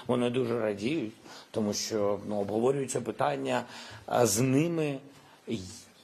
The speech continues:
і вчора вже були сигнали з ними, як жертвою. Це щось нове. Да, мені ва-, я вважаю, що тут я, я не хочу, а, критикувати офіційних,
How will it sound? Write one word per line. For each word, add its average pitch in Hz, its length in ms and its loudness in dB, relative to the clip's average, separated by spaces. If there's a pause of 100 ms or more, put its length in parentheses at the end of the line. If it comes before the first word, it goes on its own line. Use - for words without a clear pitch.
(120)
і 131 100 4
вчора 139 380 6
вже 135 180 4
були 131 220 0
сигнали 131 500 -2
з 120 80 -4
ними, 139 160 -2
як 143 140 2
жертвою. 117 640 0
Це 104 180 -4
щось - 380 0
нове. 139 360 2 (920)
Да, 101 320 0
мені 147 440 2
ва-, 147 280 0
я 135 240 2
вважаю, 123 480 0
що 113 540 -2
тут 131 180 -2
я, 92 100 -2
я 139 260 2
не 151 100 -6
хочу, 151 480 -2 (400)
а, 131 400 2 (320)
критикувати 135 640 2
офіційних, 123 760 -4